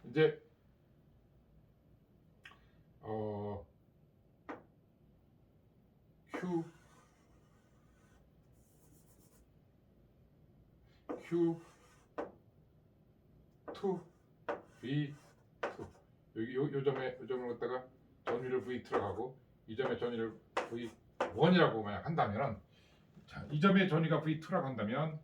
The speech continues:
그 브이 투란 전위라는 것은 일 콜롬을 여기다 갖다 놓는데 해준 일이니까 큐 투 콜롬을 갖다, 갖-, 갖다 놓는데 해준 일은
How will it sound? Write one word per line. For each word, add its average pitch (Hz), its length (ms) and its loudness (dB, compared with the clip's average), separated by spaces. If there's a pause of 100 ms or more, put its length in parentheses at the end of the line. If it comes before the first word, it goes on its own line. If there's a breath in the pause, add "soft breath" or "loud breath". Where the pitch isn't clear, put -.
(680)
그 131 140 -10
브이 160 260 0
투란 175 560 4 (1000)
전위라는 147 420 6
것은 117 300 -4
일 202 300 4
콜롬을 214 360 8
여기다 147 220 2
갖다 123 280 2
놓는데 110 440 -4
해준 139 240 -6
일이니까 110 560 -2 (280 loud breath)
큐 277 240 -6
투 220 180 -4
콜롬을 208 300 6
갖다, 147 240 4
갖-, 123 200 -4
갖다 135 200 -4
놓는데 127 280 -4
해준 127 220 -6
일은 160 260 -4